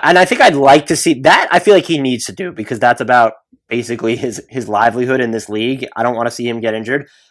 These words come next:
And I, I also would like to see, though, this is specifically a want, the three-point volume to come up. I think it's encouraging given the types of shots that he's taken, and he's at thirty-six point seven percent from three, but two point eight attempts per thirty-six minutes, it feels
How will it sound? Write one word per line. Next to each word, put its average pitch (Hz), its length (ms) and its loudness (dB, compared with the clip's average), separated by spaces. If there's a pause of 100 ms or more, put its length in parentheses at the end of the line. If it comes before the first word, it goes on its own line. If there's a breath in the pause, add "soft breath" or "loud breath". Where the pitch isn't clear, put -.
(140 soft breath)
And 151 120 -4
I, 147 100 -2
I 151 140 2
also 196 260 4
would 139 300 2
like 139 260 4
to 123 100 -10
see, 107 200 -8
though, 92 240 -4
this 98 180 -14
is - 380 -20 (500)
specifically 123 640 -6
a 104 60 -2
want, 104 520 -2 (720 soft breath)
the 147 120 4
three-point 135 460 0
volume 95 360 -2
to - 100 -16
come 104 180 -6
up. - 240 -10
I 131 60 -4
think 135 160 -2
it's 135 80 -6
encouraging 135 500 -2
given 131 200 -8
the 117 60 -6
types 123 280 -8
of 107 60 -18
shots 117 320 -6
that 117 80 -12
he's 110 140 -12
taken, 120 360 -8
and 113 80 -8
he's 107 100 -8
at 104 140 -8
thirty-six 113 400 -12
point 110 180 -12
seven 110 200 -10
percent 110 420 -10
from 135 160 -14
three, 135 260 -8
but 113 180 -10
two 151 160 -8
point 135 280 -6
eight 131 200 -6 (380 soft breath)
attempts 131 300 -6
per - 120 -12
thirty-six 120 480 -8
minutes, 117 300 -6
it 101 140 -12
feels 143 580 -4